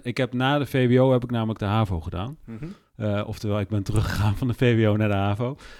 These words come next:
Speaker 1: En de havo heb ik wel afgemaakt. En, eh, dus ik ging naar de, naar, eh, de iva. En dan had je drie niveaus en dan kon je op, eh, moest je een toegangstest doen. En bleek eigenlijk van, ja, je kan naar het, eh, eh, het hoogste niveau. Eh, dat was iva A. Toen dacht ik van, ja, oké, het zal wel. Dus ik daar, ehm,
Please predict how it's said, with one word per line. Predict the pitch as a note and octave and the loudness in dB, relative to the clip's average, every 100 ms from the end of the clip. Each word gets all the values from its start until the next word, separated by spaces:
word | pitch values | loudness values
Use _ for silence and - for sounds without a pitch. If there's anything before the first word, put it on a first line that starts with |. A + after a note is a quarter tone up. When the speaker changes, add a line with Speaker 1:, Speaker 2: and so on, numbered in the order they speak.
| - | -6
Speaker 1:
En | C3 | -2
de | B2+ | 2
havo | C3 B2+ | 4 4
heb | B2+ | 2
ik | A2+ | 4
wel | B2 C3+ | 4 4
afgemaakt. | C3+ C3+ C3 C#3+ D#3+ | 0 -2 -2 -2 -6
En, | - A#2+ A#2 A2+ | -8 -6 -4 -4
eh, | A2 | -4
dus | A#2+ | -6
ik | - | -4
ging | C#3 | -2
naar | B2 | -2
de, | G#2+ G#2+ G2+ | -4 -6 -8
naar, | G#2 G2+ | -6 -6
eh, | F#2+ F#2 | -6 -8
de | F#2 | -6
iva. | C#3 A2 G#2+ | -4 -2 -2
En | F2 E2 | -4 -10
dan | - A2 | -10 -6
had | A2 A#2 | -4 -4
je | |
drie | A#2+ B2+ | -2 2
niveaus | B2 G#2+ C3 C3 A2+ | 2 4 4 4 2
en | |
dan | A2 | -6
kon | - A2+ | -6 -4
je | A2 A#2 | -4 -6
op, | A2+ | -6
eh, | A#2+ A2 A2 - - - - - | -6 -6 -6 -10 -20 -20 -20 -10
moest | A2 G#2 | -8 -6
je | |
een | G#2 | -4
toegangstest | E3 E3 C#3 B2+ C#3 B2+ A#2+ | -2 0 0 0 0 0 2
doen. | B2 B2 | 2 2
En | B2 G#2+ | -2 -8
bleek | A2+ B2 A#2+ | -4 -2 -2
eigenlijk | A#2 A2+ - | -4 -6 -6
van, | B2 | -6
ja, | |
je | F#2+ G2+ | -6 -4
kan | A#2+ | -4
naar | A2+ G2+ | -4 -4
het, | G2 - | -6 -6
eh, | F2+ F2 | -6 -4
eh, | E2+ F2 F#2 | -6 -8 -6
het | G2+ | -2
hoogste | A#2 A2 F#2 | 0 0 -4
niveau. | F2+ G#2+ A#2+ - _ _ _ - _ - | -6 -2 -2 -4 _ _ _ -20 _ -8
Eh, | G#2 | -6
dat | G2 | -4
was | G2+ F2 | -4 -4
iva | C#3 G2+ E2 | -4 -4 -4
A. | G#2 C3 | -2 -2
Toen | A2 G2 | -4 -6
dacht | F#2+ | -6
ik | E2+ | -6
van, | G#2 | -6
ja, | F2+ | -6
oké, | F2+ | -6
het | F#2+ - | -8 -4
zal | G#2 G#2 | -4 -2
wel. | G#2+ | -2
Dus | A2 G2 | -4 -6
ik | B2 G#2+ G2 | -8 -10 -6
daar, | G2+ F#2 F2 | -4 -4 -4
ehm, | E2+ F2 | -4 -4